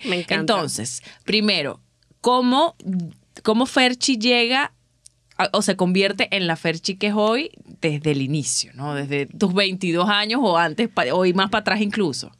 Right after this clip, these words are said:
Speaker 1: Sí, bueno, esa pregunta me encanta porque sé que muchas mujeres se identifican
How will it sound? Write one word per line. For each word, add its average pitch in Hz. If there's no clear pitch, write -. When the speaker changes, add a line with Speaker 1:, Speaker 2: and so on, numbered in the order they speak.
Speaker 1:
Sí, 165
bueno, 175
esa 190
pregunta 220
me 226
encanta 208
porque 202
sé 254
que 214
muchas 294
mujeres 220
se 226
identifican 196